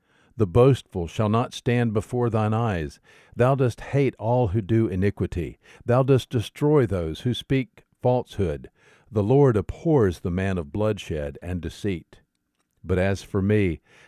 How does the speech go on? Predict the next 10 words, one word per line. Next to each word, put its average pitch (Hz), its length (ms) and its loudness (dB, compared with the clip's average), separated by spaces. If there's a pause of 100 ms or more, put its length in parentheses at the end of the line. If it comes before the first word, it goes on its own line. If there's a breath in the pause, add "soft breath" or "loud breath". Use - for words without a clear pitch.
by 95 220 0
thine 117 260 4
abundant 117 460 0
loving 117 320 0
kindness 107 520 -4
I 98 140 -2
will 98 180 -2
enter 113 300 -2
thy 95 200 -4
house. 95 440 -6